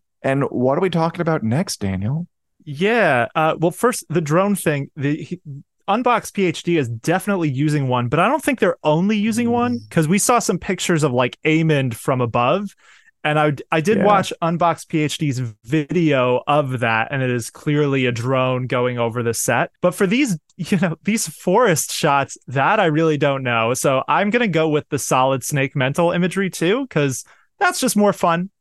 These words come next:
Speaker 2: Uh, so I, I hope that's what's happening. In terms
Speaker 1: What?
Speaker 2: of what?
Speaker 1: In the comments, is Unbox P H D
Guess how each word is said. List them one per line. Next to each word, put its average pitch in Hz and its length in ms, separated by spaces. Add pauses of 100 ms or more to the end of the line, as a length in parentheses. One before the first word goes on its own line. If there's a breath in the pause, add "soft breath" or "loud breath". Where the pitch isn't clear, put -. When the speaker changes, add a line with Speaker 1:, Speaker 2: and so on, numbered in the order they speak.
(240)
Speaker 2:
Uh, 175 300
so 190 340
I, 214 480
I 240 40
hope 254 180
that's 254 220
what's 254 160
happening. 147 440 (240)
In 190 280
terms 220 320
Speaker 1:
What? 180 180
Speaker 2:
of 147 480 (180)
what? 135 340 (180)
Speaker 1:
In 196 100
the 190 80
comments, 214 560
is 180 180
Unbox 240 520
P 226 160
H 196 240
D 214 360